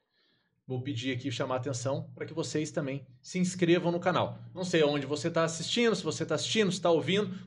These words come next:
Nós estamos hoje no YouTube, no Spotify, no Apple Podcast, no Amazon Music,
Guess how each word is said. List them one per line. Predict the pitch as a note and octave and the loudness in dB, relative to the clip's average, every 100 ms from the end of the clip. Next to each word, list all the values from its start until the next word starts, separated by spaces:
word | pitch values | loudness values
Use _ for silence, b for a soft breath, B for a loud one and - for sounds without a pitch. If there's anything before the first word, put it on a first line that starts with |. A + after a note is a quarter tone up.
| - | -4
Nós | C#3 | -4
estamos | B2 D#3 D3 B2 | 0 0 0 2
hoje | C#3+ B2+ C3 | 2 2 -2
no | C3 | -4
YouTube, | B2+ B2+ A3+ A#3 F#3+ | -4 0 2 2 2
no | D#3+ | 0
Spotify, | B2 D3 C#3 - F#3+ G3 F3 | 0 -2 -2 2 4 4 4
no | D3 | 2
Apple | C#3 C3+ | 2 0
Podcast, | C3+ D3+ - F#3 F#3+ F#3 D#3+ | -6 -6 0 4 4 2 0
no | |
Amazon | C#3+ C#3+ E3 E3+ | -2 0 0 2
Music, | G3 G#3 F3+ F3+ G3 | 4 4 2 -4 -8